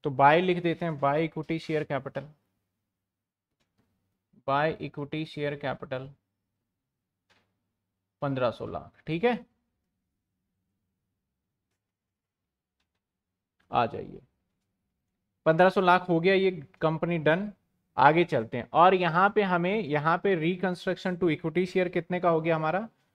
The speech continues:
नुकसान हो गया सेवन पॉइंट टू लाख का, और यहाँ दो सौ चालीस लाख का फायदा है, प्रेफरेंस शेयर से हमारा दो सौ चालीस लाख का फायदा है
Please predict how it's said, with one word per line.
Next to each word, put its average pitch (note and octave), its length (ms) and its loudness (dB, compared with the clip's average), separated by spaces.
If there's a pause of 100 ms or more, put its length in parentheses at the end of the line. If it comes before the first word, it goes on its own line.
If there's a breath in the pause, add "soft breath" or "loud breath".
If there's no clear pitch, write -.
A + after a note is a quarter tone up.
(180)
नुकसान G#3 540 4
हो G3 100 4
गया F3 200 4
सेवन E3+ 420 2
पॉइंट G#3+ 420 -2 (720)
टू A3+ 140 2
लाख F#3+ 320 6
का, F#3+ 80 2
और F#3+ 140 0
यहाँ F#3 220 2
दो F#3 180 4
सौ A3+ 180 4
चालीस G#3 460 4
लाख F3+ 220 4
का G3+ 140 2
फायदा B2+ 400 0
है, A#2+ 220 -10 (1800)
प्रेफरेंस G#3 440 0
शेयर G3+ 200 2
से G#3 140 -4
हमारा F3+ 320 0
दो F3+ 160 0
सौ G3 160 0
चालीस E3+ 420 -2
लाख D3+ 180 -2
का E3+ 120 -4
फायदा G#2 380 -8
है A#2+ 200 -14